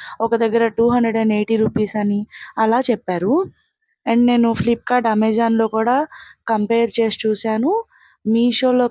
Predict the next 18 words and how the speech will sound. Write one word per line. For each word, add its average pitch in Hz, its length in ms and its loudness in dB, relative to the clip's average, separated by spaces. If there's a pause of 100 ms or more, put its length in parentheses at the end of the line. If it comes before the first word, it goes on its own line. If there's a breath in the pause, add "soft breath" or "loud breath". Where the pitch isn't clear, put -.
కన్నా 226 280 0 (180)
చాలా 226 240 0 (120)
ప్రైస్ 208 320 0 (100)
ఎక్కువ 220 360 -2
ఉంది. 220 220 0 (100)
And 339 160 0 (640 loud breath)
tortoise-తో 233 840 6 (140)
పాటు 214 460 2 (320)
క్రిస్టల్ 233 440 0 (120)
ప్లేట్ 202 340 2 (100)
కూడా 220 200 2 (100)
మనకి 208 300 0 (720 loud breath)
కేవలం 277 400 4 (140)
వన్ 233 200 2
సెవెంటీ 240 320 4 (100)
ఎయిట్ 220 240 0
రూపీస్కే 208 520 -2 (180)
మనకి 233 280 2